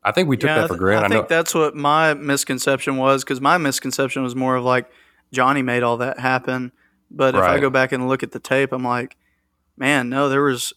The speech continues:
Speaker 2: they allowed him to run around like he does." And then at that
Speaker 1: Yeah.
Speaker 2: point, it becomes a scramble drill. And,
Speaker 1: Yeah.
Speaker 2: a-, and it's so hard to defend the scramble drill, you know? So you, you give your
Speaker 1: Yeah.
Speaker 2: quarterback time, and all of a sudden,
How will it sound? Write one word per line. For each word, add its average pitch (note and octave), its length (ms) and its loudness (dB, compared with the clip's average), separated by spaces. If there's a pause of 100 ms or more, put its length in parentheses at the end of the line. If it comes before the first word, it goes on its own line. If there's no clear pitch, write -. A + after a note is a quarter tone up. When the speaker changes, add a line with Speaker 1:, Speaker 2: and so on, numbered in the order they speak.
(480)
Speaker 2:
they D3+ 220 0
allowed C#3 400 2
him D#3+ 240 0
to C3 80 0
run C3 220 0
around C3 400 0
like B2+ 160 -2
he B2+ 60 -4
does." C#3 480 0
And B2+ 120 -4
then C3 340 -4
at C3+ 140 -10
that C#3+ 140 0
Speaker 1:
Yeah. F#2 160 4
Speaker 2:
point, G#2+ 160 2
it C3+ 80 -8
becomes B2+ 380 -6
a B2 60 -12
scramble D3 420 0
drill. B2+ 460 0 (300)
And, B2+ 400 0
Speaker 1:
Yeah. F2+ 220 2 (640)
Speaker 2:
a-, - 20 -12 (180)
and C3 500 -4
it's C#3+ 220 0
so C3+ 220 2
hard C3 240 2
to B2+ 60 -6
defend C#3 420 -2
the A#2+ 60 -4
scramble C#3+ 420 0
drill, C3 360 -2
you B2+ 120 -2
know? B2+ 200 -2
So B2+ 360 2 (360)
you, C#3 140 6
you C#3 360 0
give D#3+ 180 2
your F#2 100 2
Speaker 1:
Yeah. F2 60 4
Speaker 2:
quarterback C3+ 380 0
time, C#3+ 480 2
and C3 320 -6 (260)
all C#3 140 0
of B2+ 60 4
a - 20 -6
sudden, B2+ 460 -2